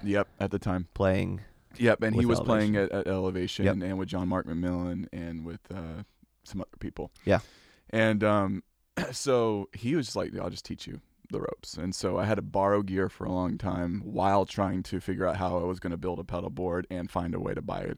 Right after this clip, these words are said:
Speaker 1: a guitar 'cause I didn't own anything. And so, um, he's kinda teaching me the ropes. And I,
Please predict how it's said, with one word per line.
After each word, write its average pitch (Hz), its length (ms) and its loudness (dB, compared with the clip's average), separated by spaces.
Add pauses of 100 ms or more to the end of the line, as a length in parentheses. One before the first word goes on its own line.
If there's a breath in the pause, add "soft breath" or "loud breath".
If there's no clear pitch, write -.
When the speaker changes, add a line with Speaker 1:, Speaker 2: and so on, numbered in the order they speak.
Speaker 1:
a - 40 -10
guitar - 500 -6 (140)
'cause - 120 -10
I - 60 -2
didn't 80 180 -2
own 90 160 0
anything. 87 420 -4 (680 soft breath)
And 98 200 -2
so, 101 500 4
um, 95 300 -2
he's 104 200 -2
kinda 101 220 -2
teaching 95 340 -4
me 92 60 0
the 90 100 -4
ropes. 90 360 -4
And 104 100 -4
I, 127 220 2